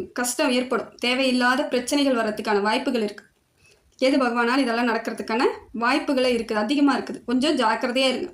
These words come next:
வேற ஒண்ணும் வேண்டாம். இறைவனை நம்புங்க. வேற ஒண்ணும் கிடையாது. விநாயகர் வழிபாடு உங்களுக்கு சிறப்புங்க. வேற ஒண்ணும் தேவையில்ல. விநாயகர் வழிபாடு தொடர்ந்து பண்ணிக்கிட்டே வாங்க.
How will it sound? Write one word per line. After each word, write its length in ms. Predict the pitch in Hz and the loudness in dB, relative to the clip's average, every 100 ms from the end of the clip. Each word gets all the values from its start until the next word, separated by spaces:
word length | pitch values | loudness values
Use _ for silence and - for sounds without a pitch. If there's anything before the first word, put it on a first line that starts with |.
| - | -4
வேற 180 | 226 240 | -2 -2
ஒண்ணும் 280 | 233 254 262 | 0 0 0
வேண்டாம். 240 | 214 - - _ _ _ _ _ _ - | -2 -8 -16 _ _ _ _ _ _ -4
இறைவனை 360 | 247 311 294 247 | 0 2 2 2
நம்புங்க. 280 | 254 262 214 - _ _ _ _ _ _ _ _ _ _ - | 0 0 -4 -8 _ _ _ _ _ _ _ _ _ _ -8
வேற 140 | 240 240 | -4 2
ஒண்ணும் 240 | 262 320 | 4 4
கிடையாது. 260 | 262 214 233 | 2 0 2
விநாயகர் 480 | 349 466 440 415 262 | 4 4 4 2 2
வழிபாடு 340 | 254 247 254 285 | 2 2 2 2
உங்களுக்கு 280 | 220 214 - | 0 -2 -4
சிறப்புங்க. 360 | 226 247 202 - _ _ | -4 -2 -4 -6 _ _
வேற 160 | 240 269 269 | -2 2 4
ஒண்ணும் 220 | 311 277 | 4 4
தேவையில்ல. 280 | 226 208 359 | 2 2 2
விநாயகர் 340 | 254 285 320 254 | 2 2 2 0
வழிபாடு 280 | 233 240 262 233 | 0 0 0 0
தொடர்ந்து 320 | 226 254 277 | 0 2 2
பண்ணிக்கிட்டே 320 | 262 226 220 226 | 0 -2 -2 -2
வாங்க. 180 | 208 | -2